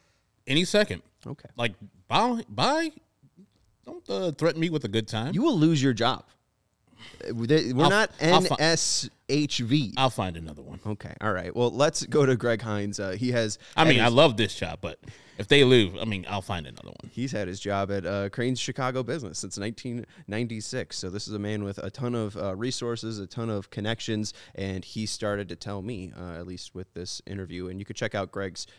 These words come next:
Speaker 2: interview. Uh, you could check, follow him at, uh, Greg Hines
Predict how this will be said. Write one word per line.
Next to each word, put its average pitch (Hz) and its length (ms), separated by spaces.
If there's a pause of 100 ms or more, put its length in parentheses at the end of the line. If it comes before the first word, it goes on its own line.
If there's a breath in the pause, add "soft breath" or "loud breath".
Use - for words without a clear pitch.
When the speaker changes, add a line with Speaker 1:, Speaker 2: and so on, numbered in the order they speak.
Speaker 2:
interview. 90 400 (260 soft breath)
Uh, 87 300 (280)
you 85 120
could - 160
check, - 280
follow 123 220
him 110 240
at, 104 220 (240)
uh, 87 160 (220)
Greg 104 200
Hines 92 300